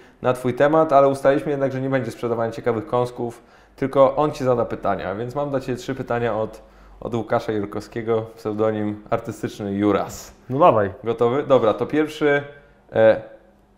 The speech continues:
Speaker 1: to zresztą jest dobrze, że już jakby określiliśmy,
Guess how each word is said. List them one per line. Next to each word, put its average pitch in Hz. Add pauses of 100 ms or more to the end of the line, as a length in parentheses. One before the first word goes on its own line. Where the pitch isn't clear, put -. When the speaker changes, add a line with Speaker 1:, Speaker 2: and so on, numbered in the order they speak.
(480)
Speaker 1:
to 107
zresztą 101
jest 98
dobrze, 104
że 101
już 98
jakby 98
określiliśmy, 123